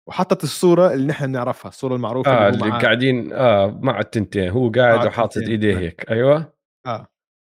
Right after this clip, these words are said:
Speaker 1: فهو، آه، عمل ريتويت للتغريدة، قال:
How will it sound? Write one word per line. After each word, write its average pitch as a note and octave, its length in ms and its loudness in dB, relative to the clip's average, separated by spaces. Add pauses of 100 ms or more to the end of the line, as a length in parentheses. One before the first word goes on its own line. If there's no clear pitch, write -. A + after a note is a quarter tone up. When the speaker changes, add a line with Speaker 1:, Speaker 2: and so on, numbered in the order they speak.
(300)
Speaker 1:
فهو، F3 380 4 (920)
آه، B2 340 -4
عمل E3 500 0
ريتويت F#3 480 -2 (540)
للتغريدة، C3+ 640 -2
قال: B2+ 180 -2